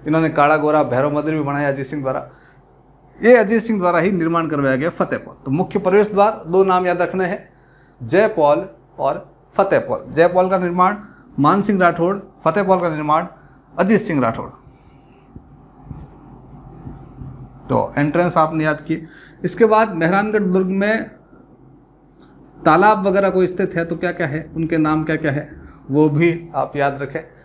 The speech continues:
मेहरानगढ़ दुर्ग में जलाशय, दो तालाब आपको याद करने हैं यहाँ पर भी। पहला नाम रानीसर तालाब और दूसरा नाम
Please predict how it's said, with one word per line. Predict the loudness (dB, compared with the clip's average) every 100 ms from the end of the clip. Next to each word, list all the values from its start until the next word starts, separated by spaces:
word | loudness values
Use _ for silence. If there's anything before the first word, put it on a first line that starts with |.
| -10 0
मेहरानगढ़ | 4 4 2 -2
दुर्ग | 0 -2
में | 0 0 -2 -4 -10
जलाशय, | 0 4 4 2 -4 -6 _ _ _ _ _ _ _ _ _ _ _ _ -20 -16 2
दो | 4
तालाब | 4 6 6 6
आपको | 2 0 -4
याद | -4 -4
करने | -4 -2
हैं | 0
यहाँ | -2
पर | -2 -4
भी। | -2 -6 -8 -20 -20 -20 -18 -2
पहला | 2 4
नाम | 2 2 2
रानीसर | 2 2 2 2 0
तालाब | 0 -2 -2 -8 -18 -20 -20 -20 -20 -20 -20 -20 -20 -20 -20 -18 -16 -16 -18 -16 -16 -16 -18 -20 -18 -18 -16 -18 -16 -18 -18 -18 -18 -20 -20 -14 -14 -14 -18 -18 -20 -18 -16 -14 -14 -16 -18 -20 -18 -2
और | 0
दूसरा | 2 2 2 2
नाम | 0 0